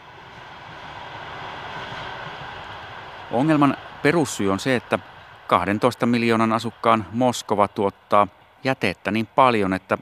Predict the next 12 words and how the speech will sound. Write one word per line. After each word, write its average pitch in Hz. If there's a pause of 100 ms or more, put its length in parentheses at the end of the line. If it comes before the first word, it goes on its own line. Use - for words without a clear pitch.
(120)
se -
ei 104
mahdu 110 (120)
enää 90
minnekään. 80 (1300)
Moskovan 107
ja 101 (680)
sitä 117
ympäröivän 104
Moskovan 104
alueen 95
kaatopaikat 98